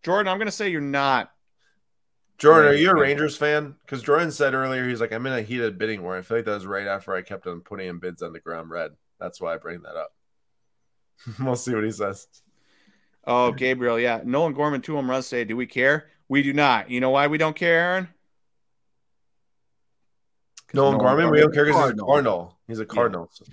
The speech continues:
Speaker 2: we don't care at all. Oh, wait, wait, he did hit two home runs today? Oh, we still don't care.
Speaker 1: We don't care.
Speaker 2: We don't recognize that.
Speaker 1: We don't.
Speaker 2: It didn't happen.
Speaker 1: Refuse
Speaker 2: Jordan's
Speaker 1: to.
Speaker 2: from L A. He is a Dodgers fan. So Jordan's a Mavs fan, yet lives in Phoenix now,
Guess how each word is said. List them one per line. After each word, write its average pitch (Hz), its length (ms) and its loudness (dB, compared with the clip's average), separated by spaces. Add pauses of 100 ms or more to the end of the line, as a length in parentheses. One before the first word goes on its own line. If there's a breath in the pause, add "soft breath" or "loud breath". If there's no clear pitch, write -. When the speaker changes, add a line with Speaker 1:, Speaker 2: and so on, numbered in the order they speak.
Speaker 2:
we 107 80 -8
don't 107 160 -6
care 101 160 -6
at 95 60 0
all. 90 320 -4 (680 soft breath)
Oh, 143 100 8
wait, 170 300 4
wait, 147 200 2
he 139 100 -2
did 131 200 0
hit 156 160 2
two 160 120 -2
home 165 160 0
runs 165 240 0
today? 170 420 -2
Oh, 151 60 4
we 156 160 4
still 170 300 4
don't 127 100 -2
care. 87 320 -6 (140)
Speaker 1:
We 165 80 0
don't 208 200 6
care. - 220 -8 (220)
Speaker 2:
We 147 100 2
don't 180 160 6
recognize 131 440 2
that. 80 260 -8 (160)
Speaker 1:
We 156 120 -4
don't. 156 260 0
Speaker 2:
It 151 80 -14 (140)
didn't 151 280 2
happen. 113 360 -2 (140)
Speaker 1:
Refuse 147 260 -8
Speaker 2:
Jordan's 170 260 4
Speaker 1:
to. 156 60 -6
Speaker 2:
from 165 100 -4
L 139 260 4
A. 139 160 2
He 135 100 -2
is 143 140 0
a 127 40 -4
Dodgers 110 440 -4
fan. 90 400 -8
So 131 480 0 (100)
Jordan's 139 400 0
a 139 60 0
Mavs 135 440 0
fan, 110 520 -4 (440)
yet 117 520 -2
lives 135 240 -8
in 160 100 -6
Phoenix 139 480 -6
now, 104 480 -6